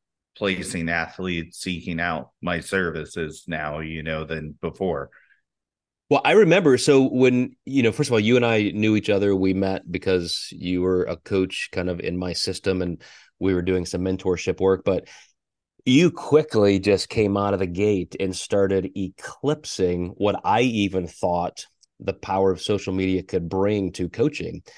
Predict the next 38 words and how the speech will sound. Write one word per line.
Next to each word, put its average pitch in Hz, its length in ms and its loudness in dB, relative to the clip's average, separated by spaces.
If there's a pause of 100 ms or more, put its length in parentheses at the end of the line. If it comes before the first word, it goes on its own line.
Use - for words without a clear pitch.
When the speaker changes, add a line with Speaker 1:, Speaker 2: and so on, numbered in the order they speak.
(300)
Speaker 2:
So, 104 560 2
you - 240 -4
know, 98 160 2
all 113 260 2
of 110 60 4
a 95 60 0
sudden 95 640 -2
I'm 92 200 -4
seeing 92 380 -2
you 92 220 0 (100)
post 101 300 -4
things 95 260 -2
and 90 80 -6
you 87 80 -4
have 85 220 -6
just - 200 -12 (120)
thousands 90 480 -6
and 85 100 -8
thousands 90 460 -4
of 85 100 0
responses, 90 680 -4
and 87 140 -6
you're, 90 420 -2
you're 90 240 -4
constantly 92 560 -4
showing 95 360 0
up 92 160 -4
at 87 120 -8
contests 95 580 -4
with 90 240 -2 (300)
fifteen 101 420 -4
or 92 80 -2
twenty 95 340 -4
clients 95 600 -6
around 95 400 -2
you 95 260 0
in 90 180 -4
photos. 90 600 -2